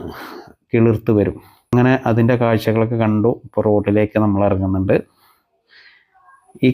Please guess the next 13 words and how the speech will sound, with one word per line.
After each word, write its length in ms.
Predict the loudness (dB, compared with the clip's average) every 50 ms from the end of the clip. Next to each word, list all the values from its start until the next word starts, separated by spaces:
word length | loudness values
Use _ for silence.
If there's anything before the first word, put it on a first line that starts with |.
| 0
കാണുന്നതാണ് 640 | 0 0 2 4 4 4 2 2 2 2 2 2 2 0 0 -2 -2
എൻ്റെ 280 | -2 0 0 0 0 0 -2 0 -2 0
അനിയൻ്റെ 520 | 0 2 2 2 2 0 0 0 -2 -2 -2 -4 _ _ _ _ _ -20 _ _ _ _ -6
ചിക്കൻ 360 | -6 -6 -6 _ -2 -2 0 -2 -2
സ്റ്റാൾ, 260 | -2 -2 0 0 -2 -4 -6 -4 -2 0
മലബാർ 380 | 2 2 2 2 2 0 -2 -2 -6
ചിക്കൻ 240 | -10 -6 -6 -6 -6 -6
സ്റ്റാൾ. 220 | -6 -6 -6 -6 -6 -10 _ _ _ _ _ _ -20 -20 _ _ _ _ _ _ _ _ _ _ _ _ _ _ _ _ _ _ _ _ _ _ _ _ _ _ _ _ _ _ _ _ _ _ _ _ -4
അപ്പോൾ 160 | -2 0 0
രാവിലെ 300 | 2 2 2 2 2 0 0
തന്നെ 160 | 0 0 2 2
അവന് 280 | 2 2 2 2 0 0 0 -2 -4 -6
കോഴി 440 | -4 -2 0 0 2 2 2 0 0